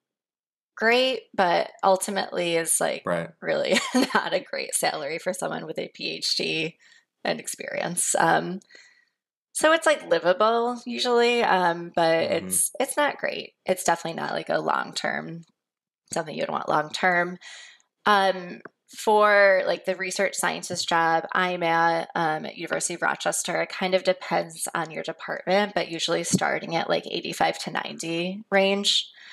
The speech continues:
Speaker 1: Um, so
Speaker 2: Mm-hmm.
Speaker 1: it's similar to, like, what you would get if you were, like, a tenure track assistant professor in certain departments here. Um, you know, it's, of course, always, like, negotiable, but I think that's, like, what it would start at.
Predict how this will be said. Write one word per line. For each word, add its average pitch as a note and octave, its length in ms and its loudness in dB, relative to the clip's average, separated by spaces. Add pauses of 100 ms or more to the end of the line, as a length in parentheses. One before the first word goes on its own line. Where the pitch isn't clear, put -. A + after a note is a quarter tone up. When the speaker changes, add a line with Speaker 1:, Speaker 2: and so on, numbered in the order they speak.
(460)
Speaker 1:
Um, E3+ 380 2
so F3+ 140 4
Speaker 2:
Mm-hmm. E3+ 100 2
Speaker 1:
it's F#3 120 0
similar F3+ 800 4 (160)
to, E3+ 280 -4
like, D#3 260 2
what D#3+ 180 2
you D#3+ 120 -2
would - 100 -4
get - 240 2
if - 100 -4
you - 100 -4
were, - 60 0
like, - 140 0
a D#3 60 -4
tenure - 280 -6
track - 260 -4
assistant - 440 -6
professor - 500 -2
in E3+ 140 -2
certain - 260 -2
departments F3+ 540 -4
here. F3+ 320 4 (640)
Um, D#3+ 420 -2 (160)
you E3+ 140 -4
know, E3 160 2
it's, - 260 -6
of - 140 -4
course, - 260 0
always, - 380 -2
like, - 120 -6
negotiable, - 720 0
but E3 120 2
I - 60 -4
think - 180 -10
that's, - 180 -2
like, - 160 -6
what D#3 140 -2
it - 80 -4
would - 120 -2
start - 320 -2
at. - 300 0